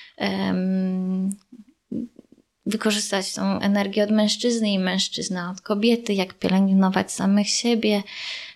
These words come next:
Em, więc to tak naprawdę też jest dużo z tym związane, ponieważ najpierw była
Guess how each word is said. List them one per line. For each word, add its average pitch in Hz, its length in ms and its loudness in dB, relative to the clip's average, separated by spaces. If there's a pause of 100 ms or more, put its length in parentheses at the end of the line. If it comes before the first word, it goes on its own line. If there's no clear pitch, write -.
(100)
Em, 196 720 4
więc 208 300 0
to 226 180 2
tak 226 260 -2
naprawdę 220 760 0
też 220 320 -2
jest 214 440 -4
dużo 208 360 0
z - 140 -10
tym 220 360 4
związane, 196 760 2
ponieważ 214 600 2
najpierw 226 480 2
była 220 380 2